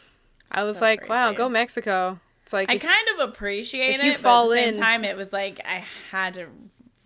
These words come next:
Speaker 2: reorient my, like, <laughs>
Speaker 1: <laughs>
Speaker 2: way of thinking.
Speaker 1: I
Speaker 2: Like,
Speaker 1: liked
Speaker 2: to
Speaker 1: it.
Speaker 2: be aware of it. Yeah, no, I liked it too. But it was just like, "Oh, whoa,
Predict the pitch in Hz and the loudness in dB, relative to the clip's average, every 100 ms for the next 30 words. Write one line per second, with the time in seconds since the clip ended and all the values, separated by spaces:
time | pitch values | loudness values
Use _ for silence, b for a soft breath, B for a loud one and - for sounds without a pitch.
0 | 180 170 180 190 185 180 180 175 175 185 | -20 -14 -10 -8 -8 -8 -8 -10 -12 -14
1 | 185 165 165 156 147 - 254 214 - 285 | -10 -8 -6 -8 -8 -8 -4 -4 -6 -8
2 | - 320 349 - 381 208 214 196 185 196 | -4 -2 -2 -4 -4 0 0 -2 -6 -4
3 | 196 196 247 262 294 339 392 _ - 254 | -4 -4 -4 -4 -4 -6 -12 _ 0 2
4 | 320 262 254 214 175 - 202 196 185 180 | 4 4 2 -2 -4 -6 -6 -4 -4 -4
5 | 175 180 143 - 233 208 208 196 214 262 | -6 -6 -8 2 4 4 4 4 2 2
6 | 226 214 214 226 202 165 202 202 202 196 | 2 0 -8 -6 -6 -4 -4 -4 -4 -8
7 | 190 196 - 269 202 240 - | -10 -8 -6 -2 2 2 0